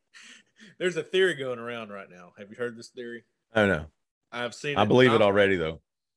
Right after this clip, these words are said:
Speaker 1: I've seen it on our Twi-, on, on Twitter, not, not on our board specifically. If he does this in a picture, Auburn's getting that guy.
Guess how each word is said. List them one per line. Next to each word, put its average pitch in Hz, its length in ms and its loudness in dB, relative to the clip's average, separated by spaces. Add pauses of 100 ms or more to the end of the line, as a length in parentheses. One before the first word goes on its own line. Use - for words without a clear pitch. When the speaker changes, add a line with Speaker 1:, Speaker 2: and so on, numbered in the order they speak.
Speaker 1:
I've 120 80 -18
seen 180 200 -10
it 160 100 -8
on 135 80 -6
our 120 180 -8
Twi-, 117 260 -12 (100)
on, 113 240 -18
on 113 160 -18
Twitter, 92 420 -10
not, 110 260 -14
not 117 180 -12
on 113 140 -14
our 107 80 -14
board 95 300 -14
specifically. 95 680 -18 (1160)
If 120 140 -8
he 131 100 -10
does 143 280 0
this 151 420 -6
in 143 140 -16
a 127 60 -14
picture, 190 420 -14 (1500)
Auburn's 107 280 -14
getting 127 220 -12
that 92 160 -14
guy. 78 160 -18